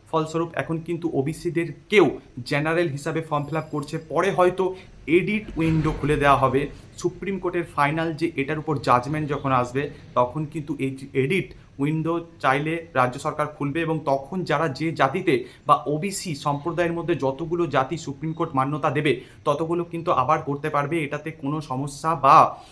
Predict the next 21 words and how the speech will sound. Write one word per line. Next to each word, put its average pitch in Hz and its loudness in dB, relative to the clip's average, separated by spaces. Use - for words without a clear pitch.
কোনো 170 2
দুশ্চিন্তা 165 -4
করার 160 0
কোনো 147 -2
কারণ 135 2
নেই। 113 -4
চলো, 180 2
নেক্সট 190 2
পয়েন্টে 170 2
কি 165 -4
বলেছে। 117 0
যারা 175 8
ইতিমধ্যেই 196 -2
ক্যাটাগরি 180 2
ডিসাইড 160 4
সাবমিট 160 4
করেছেন, 165 2
তাদের 170 4
পুনরায় 165 2
জমা 151 2
দিতে 165 0